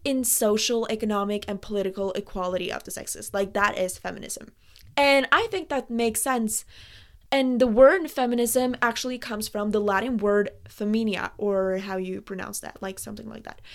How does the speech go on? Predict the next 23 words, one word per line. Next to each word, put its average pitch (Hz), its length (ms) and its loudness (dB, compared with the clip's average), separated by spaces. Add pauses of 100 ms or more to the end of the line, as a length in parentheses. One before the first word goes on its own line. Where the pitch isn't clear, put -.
(340)
uh, 262 220 10
which 247 220 0
means 214 240 0
woman. 180 320 0 (520)
And 269 420 4 (760)
the 233 180 8
reason 262 640 0
why 233 460 4 (100)
a 220 60 2
word 196 420 0
like 190 280 -4
that 196 340 -2
get 190 280 -6
to 196 360 -8 (400)
define 208 580 -2
the 202 120 -2
equality 202 680 -4
between 196 420 -8
two 190 200 -8
genders 202 600 0 (380)
is 226 300 8
that 214 160 4
women 220 540 2